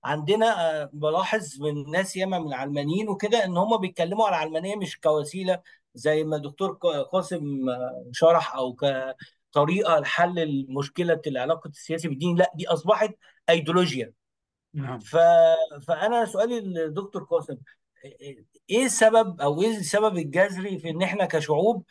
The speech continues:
Speaker 1: عندنا ميل لأدلجة كل حاجة، الدين، إيه، السياسة، آه، ال-، السياسة كده كده أيديولوجيات بطبيعتها، يعني، إيه، حتى العلمانية كوسيلة اتأدلجت عندنا.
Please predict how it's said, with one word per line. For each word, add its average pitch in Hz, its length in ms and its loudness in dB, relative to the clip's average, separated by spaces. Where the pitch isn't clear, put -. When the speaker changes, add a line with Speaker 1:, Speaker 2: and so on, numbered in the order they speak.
Speaker 1:
عندنا 165 420 2
ميل 226 280 2
لأدلجة 196 600 -2
كل 220 220 2
حاجة، 190 480 0
الدين، 143 600 0
إيه، 147 280 -4
السياسة، 170 560 2
آه، 160 320 2
ال-، 143 220 -6
السياسة 202 380 2
كده 214 140 0
كده 196 520 2
أيديولوجيات 165 580 0
بطبيعتها، 151 580 -2
يعني، 117 200 -10
إيه، 156 160 2
حتى 233 360 0
العلمانية 185 600 2
كوسيلة 220 640 0
اتأدلجت 156 680 0
عندنا. 139 420 -2